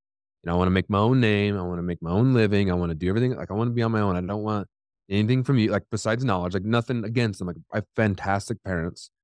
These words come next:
great examples of human beings, been married almost fifty years. Like, they're the greatest people in the world,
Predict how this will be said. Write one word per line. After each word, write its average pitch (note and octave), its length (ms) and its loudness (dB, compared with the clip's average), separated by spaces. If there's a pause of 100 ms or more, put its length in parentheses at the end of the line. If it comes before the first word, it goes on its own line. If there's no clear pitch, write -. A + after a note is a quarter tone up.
(380)
great G#2 340 4 (400)
examples G#2 480 0
of F#2+ 80 0
human G2+ 220 2
beings, F2+ 320 0
been F#2 280 -2
married G#2 320 2
almost G2 320 -2
fifty G#2+ 260 -6
years. E2 340 -2
Like, F2 140 -4
they're F#2+ 120 -2
the F2 80 -2
greatest F#2+ 340 2
people G#2 280 -4
in G2+ 40 -2
the G2 60 0
world, E2+ 400 -2